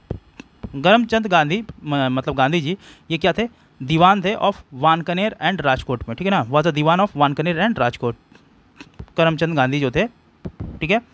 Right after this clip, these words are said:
उनका जो, वो क्या थे? दीवान थे कहाँ? वानकनेर और राजकोट में। He was also known as काबा गांधी। उनको क्या कहते थे?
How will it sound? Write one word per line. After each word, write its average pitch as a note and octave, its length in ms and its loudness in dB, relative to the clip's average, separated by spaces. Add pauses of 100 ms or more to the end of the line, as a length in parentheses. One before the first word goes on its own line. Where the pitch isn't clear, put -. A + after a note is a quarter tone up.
(480)
उनका F#3+ 240 4
जो, G#3 140 4
वो F#3 260 2
क्या F#3 260 2
थे? A3+ 160 -2
दीवान D#3+ 480 0
थे E3+ 80 -2
कहाँ? G3 180 0
वानकनेर D3+ 420 0
और G#3 320 0
राजकोट C#3 440 -2
में। A#2 140 -6 (720)
He F3 60 2
was G#3 180 4
also F#3 200 2
known G#3+ 300 0
as - 60 -8
काबा D3 360 0
गांधी। A#2+ 240 -2
उनको D3+ 220 -6
क्या F3 120 -6
कहते F3 240 -2
थे? A3 60 -4